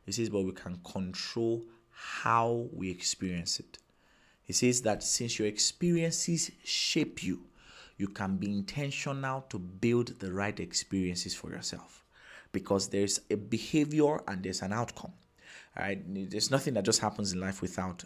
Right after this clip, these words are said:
outcomes. I'm saying that for every action you have, there's an outcome that you will get. It's called, called the law of cause and effect. So if you, if you read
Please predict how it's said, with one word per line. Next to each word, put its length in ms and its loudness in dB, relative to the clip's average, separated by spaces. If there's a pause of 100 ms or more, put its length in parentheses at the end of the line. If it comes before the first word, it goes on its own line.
(120)
outcomes. 580 -2
I'm 100 -4
saying 200 0
that 240 2
for 100 2
every 160 6
action 340 4
you 100 -4
have, 420 0 (240)
there's 140 -2
an 180 0
outcome 460 2
that 200 4
you 80 0
will 60 0
get. 460 4 (460)
It's 180 0
called, 480 2
called 240 2
the 40 0
law 160 4
of 160 2
cause 300 0
and 140 -2
effect. 520 -8 (360)
So 220 2
if 280 -2
you, 220 0 (240)
if 240 -4
you 120 2
read 420 2